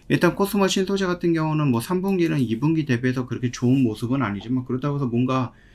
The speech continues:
굉장히 나쁘다라고 보는 것도 아니에요. 그냥 엇비슷하게 나왔다. 물론 예상치를 상-,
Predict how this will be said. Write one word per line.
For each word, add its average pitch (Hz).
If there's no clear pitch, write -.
굉장히 202
나쁘다라고 139
보는 123
것도 127
아니에요. 117
그냥 123
엇비슷하게 156
나왔다. 107
물론 131
예상치를 165
상-, 220